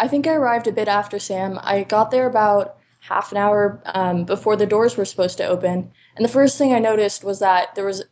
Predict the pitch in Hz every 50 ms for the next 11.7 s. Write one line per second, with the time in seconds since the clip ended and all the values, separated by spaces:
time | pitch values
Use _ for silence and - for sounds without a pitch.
0 | _ _ - - 190 180 180 196 202 202 202 202 196 196 - _ _ - - 196
1 | - 190 180 170 170 170 - _ _ _ _ - 190 185 180 175 175 175 170 -
2 | - - - 208 196 196 190 190 190 180 185 - 202 185 180 180 - 180 180 180
3 | 180 175 175 175 175 175 170 180 175 170 165 - 104 98 - _ _ _ _ _
4 | _ _ _ _ _ - 175 - - - - - 208 - - _ _ _ _ _
5 | - - 220 208 196 202 208 220 247 240 - - - 202 196 196 190 - - -
6 | 190 190 202 208 208 202 - - 190 190 185 185 180 180 175 - - - 180 180
7 | 180 - - 180 175 - - 180 175 - - 180 196 220 226 - - - _ -
8 | 180 180 185 - - - - - _ _ _ _ _ _ _ _ _ - - 185
9 | 175 180 190 185 - - - - - - - - - - - 240 - 226 - -
10 | - - _ - - - - - - - 196 202 208 196 175 - - 190 190 196
11 | 190 190 190 180 180 - 240 196 196 190 185 170 180 226